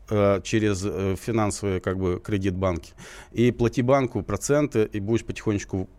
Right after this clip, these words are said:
выкупать во владение себе, чем ты просто платишь лендлорду и, э, как бы ничем не владеешь от этого, просто, э, аренда идёт и всё. Вот. Но проблема в том, что у бизнеса есть, как я говорил, своя специфика, и ты должен быть готов в любой момент встать и уйти с этого блока,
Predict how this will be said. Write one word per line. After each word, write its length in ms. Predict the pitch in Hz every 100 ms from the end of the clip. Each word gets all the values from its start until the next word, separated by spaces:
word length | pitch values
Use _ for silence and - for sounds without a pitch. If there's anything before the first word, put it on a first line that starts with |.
| _ 107
выкупать 420 | 101 98 107 -
во 60 | 92
владение 480 | 98 101 107 110
себе, 300 | 87 101 107
чем 340 | 98 110 101 92 - -
ты 100 | 104
просто 340 | - 120 - 95
платишь 480 | 113 117 110 -
лендлорду 720 | 107 110 110 107 135 127 113 98
и, 380 | 98 101 101 92
э, 240 | 95 92 82
как 100 | 95
бы 100 | 92
ничем 520 | 98 101 101 92 107 104
не 80 |
владеешь 440 | 95 98 98 82 -
от 100 | -
этого, 220 | 85 85
просто, 500 | 90 90 - 90 87
э, 300 | 90 87 92 92
аренда 360 | 92 101 87 87
идёт 240 | 85 - 87
и 40 |
всё. 220 | - 85 - - - - -
Вот. 240 | 104 101 107
Но 200 | 135 147
проблема 420 | 127 131 170 143
в 40 | -
том, 140 | 151
что 160 | - 120
у 40 |
бизнеса 380 | 139 131 123 135
есть, 140 | 117
как 160 | 110 113
я 80 | 104
говорил, 200 | 110 104
своя 200 | 117 110
специфика, 580 | - 95 151 - 117 95
и 40 |
ты 120 | 104
должен 260 | 101 107 101
быть 120 | 98
готов 300 | 101 107 113
в 60 | 107
любой 240 | 104 110
момент 260 | 98 104 90
встать 260 | - 95 92
и 20 |
уйти 180 | - 92
с 100 | 92
этого 240 | - 92
блока, 400 | 98 127 117